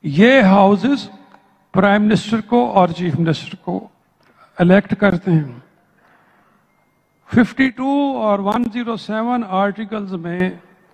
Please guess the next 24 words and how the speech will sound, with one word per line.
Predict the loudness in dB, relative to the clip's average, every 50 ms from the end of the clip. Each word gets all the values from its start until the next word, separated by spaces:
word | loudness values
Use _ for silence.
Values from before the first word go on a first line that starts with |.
| _ _ _
नेशनल | 2 2 4 2 0 0 2 2 4 4
असेंबली | 2 2 4 2 4 4 6 6 6 6
और | 6 4
प्रोविंशियल | 2 2 2 4 4 4 4 4 2 2 2
असेंबली | 0 0 0 0 2 2 2 2 0 0
की | 2 2 4 4 4 2 0 -4 -10 _ _ _ _ _ _ _ _ _ 0
मियाद | 4 6 6 8 8 8 6 6 6 6 6
मुकर्रर | 4 4 4 4 2 2 4 2 0 0
कर | 0 -2 -2 -4
दी | -2 -4 -6
गई | -4 0 -2 -2 -2 -2 -10 _ _ _ _ _ _ _ _
कि | 0 0
they | 2 4 6 6 6 6 6 6 4 4 4
will | 4 4 4 0 -2 -4 -12 -18 -20 -20 _ _ _ _ _ _ _ _ _ _ _ _ _ _ _ _ _ _ _ _ _ _ _ _ _ _ -6 -6
be | -2 4 6
there, | 6 6 8 6 4 4 4 4
they | 4 6 6 6
will | 4 4 4
be | 4 6
in | 4 4 2
existence | 0 2 4 4 4 4 2 2 2 4 4 4 4
for | 4 4 4 2
five | 2 2 2 4 4 4 4 6 6
years। | 6 6 6 4 2 0 -2 -6 -8